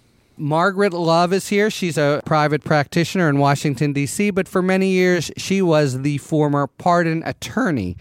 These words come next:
the highest, uh, person charged with administering the pardon program exclusively. Uh, all pardons all the time, and brings with her, obviously, a wealth of practical experience. Margaret, thanks for coming.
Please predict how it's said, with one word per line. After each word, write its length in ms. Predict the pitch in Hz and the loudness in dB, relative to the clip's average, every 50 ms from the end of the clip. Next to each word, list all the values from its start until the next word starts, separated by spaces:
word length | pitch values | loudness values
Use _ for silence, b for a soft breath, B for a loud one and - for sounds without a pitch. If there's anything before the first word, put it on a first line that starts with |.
| B B B B B B | B B B B B B
the 400 | 120 120 120 120 117 113 110 110 - | -10 -6 -4 -4 -2 -4 -4 -6 -6
highest, 600 | - 131 139 143 143 135 135 127 110 - - - | -6 -4 -2 0 0 0 0 -2 -4 -6 -10 -8
uh, 180 | - 120 120 120 | -4 -4 -4 -2
person 400 | - - 139 131 120 - 131 117 | -2 -2 -4 -4 -4 -4 -6 -6
charged 540 | 113 - 143 131 120 120 120 107 - - - | -4 -2 0 0 2 0 0 -2 -6 -8 -4
with 360 | 123 117 113 110 107 - - - _ _ - | -2 0 0 0 -2 -4 -12 -20 _ _ -4
administering 760 | 123 117 123 127 131 127 120 - - 143 123 120 120 120 113 | -2 0 0 0 0 -2 -4 -4 -2 0 0 2 0 0 -2
the 80 | 107 | -4
pardon 420 | 101 - - 131 120 117 113 117 107 | -4 -2 -2 -2 0 0 -2 -4 -4
program 600 | - - 131 117 113 107 117 113 107 107 104 107 | -2 -2 0 0 0 -2 -2 -2 -2 -2 -2 -4
exclusively. 880 | 101 - - - - - 107 107 104 - - 110 113 139 165 220 220 B B B B B B B B B B B B | -6 -8 -12 -12 -8 -6 -4 -4 -4 -4 -6 -6 -4 -4 -4 -6 -6 B B B B B B B B B B B B
Uh, 400 | - 131 123 123 127 123 120 120 - | -4 -2 -2 0 0 0 0 0 0
all 240 | - 143 143 147 143 | 2 2 2 2 2
pardons 480 | - - 160 151 156 160 160 160 139 151 | 2 0 2 2 2 2 0 0 0 2
all 180 | 147 143 143 | 2 2 2
the 80 | 139 147 | 0 -2
time, 560 | - - 160 151 139 127 107 98 107 131 143 b b b b b b b | -2 -2 -2 0 0 0 -2 -2 -2 -4 -6 b b b b b b b
and 560 | - 120 117 123 120 117 117 123 - - - | -2 -2 0 0 2 0 0 -2 -4 -8 -6
brings 280 | - 127 127 127 120 107 | -4 -2 -2 -2 -2 -2
with 160 | 113 120 - | -4 -6 -4
her, 180 | - 127 120 117 | -2 -2 0 0
obviously, 460 | 110 113 113 110 117 104 - 131 120 | 0 0 0 -2 -2 -4 -2 -2 -2
a 80 | 110 104 | 0 0
wealth 300 | 101 107 107 107 - 110 | 0 0 -2 -2 -2 -4
of 100 | - - | -4 -2
practical 460 | - 120 113 - - - - 120 113 | -2 -2 -2 -4 -6 -4 -2 -2 -2
experience. 640 | 104 - - - 123 117 113 117 117 117 110 - - | -4 -6 -10 -6 -4 -2 0 0 0 -2 -4 -2 -2
Margaret, 420 | 123 113 113 113 110 123 123 - _ - | 0 0 0 0 -2 -4 -4 -6 _ -10
thanks 220 | 117 107 101 - | -10 -10 -10 -10
for 100 | - 117 | -12 -14
coming. 400 | - - 135 135 160 190 226 | -8 -6 -4 -2 -2 -2 -2